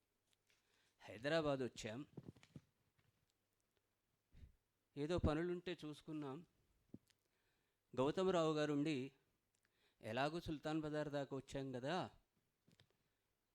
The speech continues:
సురవరం గారిని కలిసి వెళదామన్నాడు." అలాగే కలిసి వెళదామని గోలుకొండ పత్రికా ఆఫీసుకు వచ్చాం.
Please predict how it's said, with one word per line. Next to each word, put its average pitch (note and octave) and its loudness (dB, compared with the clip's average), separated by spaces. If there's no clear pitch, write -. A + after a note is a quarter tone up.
సురవరం D3+ -2
గారిని C#3 -4
కలిసి A#2 -8
వెళదామన్నాడు." A2 -6
అలాగే D3+ 2
కలిసి C#3+ -4
వెళదామని C3 0
గోలుకొండ C3+ 0
పత్రికా C3+ -2
ఆఫీసుకు A#2+ -2
వచ్చాం. - -12